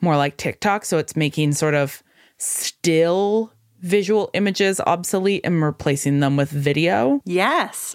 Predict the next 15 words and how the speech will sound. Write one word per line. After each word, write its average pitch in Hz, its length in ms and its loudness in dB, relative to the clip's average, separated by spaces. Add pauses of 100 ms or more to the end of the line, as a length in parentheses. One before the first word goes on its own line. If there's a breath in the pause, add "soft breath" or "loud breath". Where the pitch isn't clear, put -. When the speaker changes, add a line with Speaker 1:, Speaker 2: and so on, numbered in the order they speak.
Speaker 2:
Oh 262 140 0
my 190 160 -4
God. 196 420 -2
Yes. 214 340 -4
You're 285 160 -2
very 190 380 0
good 165 200 -2
at - 140 -2
this. - 260 -4
It's 180 160 -6
like 214 180 -2
you 226 120 0
work 185 240 0
in 185 120 0
media. 175 480 -2